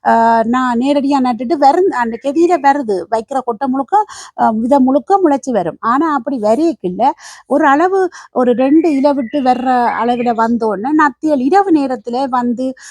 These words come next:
எங்களுக்கு கண்ணுக்கு தெரியாமலே சின்ன நத்தை இதுகள் வந்து பார்க்க குட்டியா தான் இருக்கும். ஆனா குருத்து அரிச்சு போடும். குருத்தி அரிச்சிட்டா அப்புறம் வளர்ச்சி இருக்காது. அப்ப அதுக்காக நான் இப்போ தொடர்ந்து ரெண்டு மூன்று வருஷமாக செய்கிறது உள்ளுக்குள்ளேயே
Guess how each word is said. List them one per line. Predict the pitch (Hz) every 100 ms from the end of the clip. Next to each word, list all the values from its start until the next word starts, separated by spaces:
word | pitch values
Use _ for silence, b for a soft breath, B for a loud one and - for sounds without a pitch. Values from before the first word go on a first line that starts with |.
| B
எங்களுக்கு | - 269 277 262
கண்ணுக்கு | 254 240 247 226
தெரியாமலே | 240 220 226 220 254
சின்ன | 254 240 247
நத்தை | 226 226
இதுகள் | 208 226 220 233
வந்து | 208 202 226 302 277 _ _
பார்க்க | 226 247 311 269
குட்டியா | 254 269 285
தான் | 285 262
இருக்கும். | 254 311
ஆனா | 320 285 349
குருத்து | 320 330 320 311 B B _
அரிச்சு | 247 262 220
போடும். | 180 165 160
குருத்தி | 285 294 339
அரிச்சிட்டா | 277 240 247
அப்புறம் | 302 302 311
வளர்ச்சி | 262 254 254 269
இருக்காது. | 233 - 175 170 202
அப்ப | 202
அதுக்காக | 311 - 302 214 359 B B _
நான் | 254 339 427 370
இப்போ | 294 233 294 277
தொடர்ந்து | 269 262 277 269
ரெண்டு | 269 262 254
மூன்று | 254 247
வருஷமாக | 247 233 240 240 240 233
செய்கிறது | 214 208 208 277 381
உள்ளுக்குள்ளேயே | 294 311 311 277 277 330